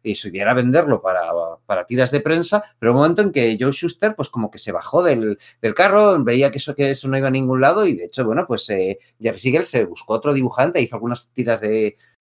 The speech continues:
ah, eh, se dibujaron algunas tiras al respecto que podéis encontrar por internet. Luego Shuster volvió y ya lo consiguieron vender a, a National Comics y,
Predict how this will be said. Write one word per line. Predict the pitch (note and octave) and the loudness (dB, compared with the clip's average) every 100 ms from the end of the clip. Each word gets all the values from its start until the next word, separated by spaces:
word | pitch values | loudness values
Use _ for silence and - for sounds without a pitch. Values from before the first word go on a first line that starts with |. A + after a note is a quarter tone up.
| - | -4
ah, | G#2+ G#2+ | -2 0
eh, | G2+ | -4
se | - G#2+ | -6 -6
dibujaron | G2 A2+ C3 | -4 0 0
algunas | B2 B2 - | 2 0 -2
tiras | - C#3 C3 | 0 0 0
al | A2+ | -6
respecto | - C3 G#3 | -4 -4 -2
que | C3 | -4
podéis | F2+ G2 A2+ | -6 -8 -6
encontrar | A2+ G#2 G#2+ | -6 -6 -8
por | F#2+ | -10
internet. | F2 E2+ D3+ | -8 -4 -4
Luego | A2 G#2 | -2 -2
Shuster | - B2+ - A#2 | -4 -8 -4 -2
volvió | G#2 G2+ C3 D#3+ _ | -2 0 -2 -2 _
y | C#3+ | 0
ya | G#2+ | 2
lo | A2+ C#3 | 2 0
consiguieron | C3+ - G2 A2 A#2+ A#2 | -2 -4 -2 0 2 2
vender | G#2+ A2 A#2 | 0 2 2
a, | A#2 G#2 F#2 - - | 4 2 -2 -10 -10
a | - A2 | -4 -2
National | A#2 - A2+ G2 | -2 0 0 0
Comics | A2 A2 C3+ C#3 - | -2 0 0 -2 -4
y, | F#2+ D#2+ D2+ | -6 -6 -14